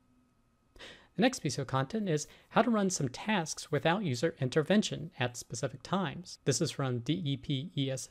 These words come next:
Z dot com. And essentially the first item he mentions is just using cron. So using cron, you can start a P S Q L session and send any data you want into it to, say, query against the database or create a table or do a backup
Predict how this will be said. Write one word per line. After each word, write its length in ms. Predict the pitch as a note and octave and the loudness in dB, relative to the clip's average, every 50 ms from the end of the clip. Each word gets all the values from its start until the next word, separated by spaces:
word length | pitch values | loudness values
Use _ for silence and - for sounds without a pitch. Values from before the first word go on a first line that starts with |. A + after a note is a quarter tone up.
| - - | -16 -10
Z 160 | - - C3+ | -6 -4 -2
dot 200 | B2 C3+ F#3 - | -2 -2 -4 -4
com. 380 | - - C3 C#3 E3 F3+ F#3+ - - _ - - - - _ _ _ | -2 -2 0 0 0 0 -2 -4 -8 _ -20 -20 -20 -20 _ _ _
And 60 | D#3 E3 | 6 6
essentially 420 | D#3 - F3+ E3+ - F3 E3 D3+ | 8 8 6 6 8 6 4 4
the 140 | C#3 C#3 B2+ | 4 2 0
first 320 | - D3+ D3 C#3+ - - | 2 2 2 2 2 2
item 180 | C#3 C#3 C#3 C3 | 2 2 2 0
he 140 | A#2 C3+ C3 | 0 0 0
mentions 520 | B2 A#2+ A#2+ A#2+ F3 F#3 F#3 F3 - - | 0 0 0 0 0 0 0 0 -2 -4
is 200 | D3 C#3+ C#3+ - | -6 -6 -6 -8
just 360 | - - D3+ C#3 - - - | -4 0 0 0 0 -2 -2
using 300 | C#3+ C#3+ D3 D#3+ D3+ D3 | -2 0 0 2 0 0
cron. 460 | - - - D#3 F#3 F3 C3 - E3+ - - | 0 0 0 0 0 0 -2 -4 -8 -12 -14
So 160 | - - - C#3 | -10 -4 -2 -2
using 300 | C3 C3 C3+ D3+ C#3 B2 | -2 0 0 0 -2 -2
cron, 420 | - - - F3+ F3+ D#3 C#3 C#3 | -2 0 2 4 4 4 2 0
you 80 | C#3 B2 | -2 -2
can 160 | - C#3 A#2+ | -2 -4 -4
start 320 | - - C#3 C3 B2+ B2+ - - | -4 -4 -4 -4 -4 -4 -6 -8
a 140 | C3+ B2+ A#2+ | -8 -8 -8
P 360 | - - - C3+ B2+ C3+ C#3+ - _ _ - | -8 -6 -4 -4 -4 -4 -6 -12 _ _ -10
S 100 | - - | -8 -8
Q 180 | - - D3 D3+ | -4 -2 -2 -2
L 100 | E3+ F3 | 0 0
session 580 | - - - - B2+ G#2+ - - D3 E3 E3+ | -2 -4 -2 0 0 0 0 0 -2 -2 -2
and 180 | C#3+ C3 B2+ B2 - - - - _ _ _ _ _ _ _ _ | -2 -4 -6 -8 -10 -14 -20 -20 _ _ _ _ _ _ _ _
send 340 | - - D3 C#3 C#3 C3+ A3 C#4 | 0 2 4 4 4 2 0 0
any 240 | G3+ D3 D3+ D#3 D3+ | 2 4 4 4 2
data 400 | C3 A#2+ C3+ B2+ C3+ D3 D3+ C#3 | 0 2 2 4 4 4 2 0
you 220 | C3 C3+ C#3 D3 | 0 -2 -4 -4
want 280 | C3+ C3 C3+ C#3 - - | -2 -2 -2 -4 -2 0
into 340 | D#3 D#3+ E3+ - - C3+ C3+ | 2 2 2 2 0 -2 -4
it 120 | C#3+ - | -4 -6
to, 200 | - - C3+ B2+ | -6 -6 -6 -6
say, 200 | B2 - - B2+ | -4 -4 -4 -4
query 400 | A#2+ - - C#3 C3 C3 C3 C3 | -6 -4 0 0 2 2 2 0
against 280 | C3 C3+ B2+ A#2+ - - | -2 -4 -6 -6 -6 -4
the 60 | B2+ | -2
database 640 | A#2 B2+ B2+ C3 C3 C3+ C3+ D3 D3 - - - | 0 0 0 0 0 0 -2 -2 -4 -6 -8 -10
or 100 | C#3 C3+ | -10 -12
create 300 | - - - B2+ B2 B2 | -12 -8 -4 -2 -2 -2
a 60 | B2 | -2
table 500 | A#2+ - - C3 C3 C#3+ C#3+ C#3+ C#3 C#3+ | -4 -2 0 2 2 4 4 2 2 0
or 120 | C#3 C3 A#2+ | 0 -2 -2
do 240 | A#2 B2+ B2 B2+ B2 | -4 -4 -4 -2 -4
a 60 | A#2 | -4
backup 380 | A#2 - B2 A#2 - - - | -2 0 -2 -2 -2 -6 -16